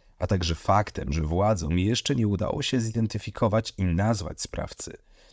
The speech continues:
co oznaczało, że ulice nadal były niebezpieczne.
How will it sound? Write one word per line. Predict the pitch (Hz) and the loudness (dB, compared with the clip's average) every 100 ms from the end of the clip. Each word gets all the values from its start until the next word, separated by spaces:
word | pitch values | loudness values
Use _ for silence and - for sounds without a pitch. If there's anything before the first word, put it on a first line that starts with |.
| _ | _
co | - 139 | 2 4
oznaczało, | 131 123 147 175 | 4 2 0 0
że | 156 | 0
ulice | 120 101 131 - 104 | 0 0 -2 0 2
nadal | 107 - - | 0 0 -2
były | 160 139 | 0 2
niebezpieczne. | 135 131 - 175 - - 76 | 0 -2 -4 -6 -4 -4 -4